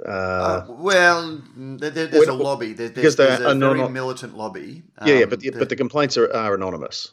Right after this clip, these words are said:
Speaker 1: so we're
Speaker 2: the
Speaker 1: not
Speaker 2: com-,
Speaker 1: suggesting definitively that, that the complaints have come from fair, just from some other clearly well-organised structure that is fluent in the code.
Speaker 2: Well, yes. You,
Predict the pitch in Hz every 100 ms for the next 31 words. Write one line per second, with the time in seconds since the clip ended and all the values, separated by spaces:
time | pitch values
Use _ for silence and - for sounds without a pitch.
0 | _ - 98 113 127 139 104 101 98 -
1 | 92 82 196 - _ _ - _ _ 190
2 | - 113 117 123 104 82 85 160 - -
3 | _ - 101 87 - 92 87 - 90 98
4 | 92 - 90 - 87 85 95 87 80 95
5 | 107 147 - - 143 131 - 90 110 98
6 | 98 92 90 - - _ - 117 101 92
7 | 85 - 101 98 90 95 92 90 90 87
8 | 85 - - - 85 - 85 85 - 87
9 | - - 87 80 - - 98 90 87 82
10 | - 82 76 - - 160 175 175 190 143
11 | 175